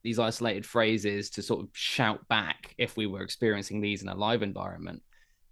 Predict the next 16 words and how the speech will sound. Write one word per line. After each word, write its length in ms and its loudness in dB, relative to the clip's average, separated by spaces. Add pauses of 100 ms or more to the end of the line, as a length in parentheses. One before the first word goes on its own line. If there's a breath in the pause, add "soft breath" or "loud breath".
But, 240 8
like, 240 6
I'm, 240 2
I'm 260 2
not 200 2
gonna 360 0
unpick 800 0 (440)
every 540 4
verse 880 2
and 120 -2
every 200 0
bridge 680 -2 (400)
to, 140 2
to 180 -2
sort 220 0
of 80 -6